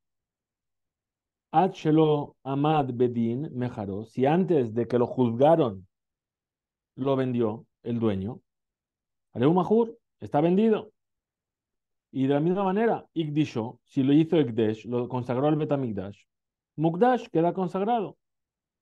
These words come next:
Y de la misma manera dice, Shehato, si lo degolló, Unetanu Be Matana Leajer, o si se lo dio de regalo a otra persona, Masheasa, Asui, aquello, aquello que hizo está hecho.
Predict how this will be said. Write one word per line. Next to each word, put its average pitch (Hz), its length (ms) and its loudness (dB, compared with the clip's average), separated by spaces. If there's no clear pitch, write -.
Y 156 100 2
de 165 60 6
la 170 80 4
misma 214 200 2
manera 208 320 0
dice, 160 540 -4
Shehato, 160 720 -2
si 143 160 -2
lo 143 140 2
degolló, 131 520 2
Unetanu 156 840 2
Be 135 240 0
Matana 147 560 -2
Leajer, 110 540 -2
o 156 360 2
si 127 200 -12
se 135 120 -6
lo 127 120 0
dio 156 400 2
de 123 180 -8
regalo 139 340 0
a 135 40 4
otra 139 200 0
persona, 107 500 -10
Masheasa, 165 600 -2
Asui, 214 400 -2
aquello, 160 400 0
aquello 185 320 2
que 175 80 0
hizo 127 260 -6
está 170 260 -2
hecho. 220 340 0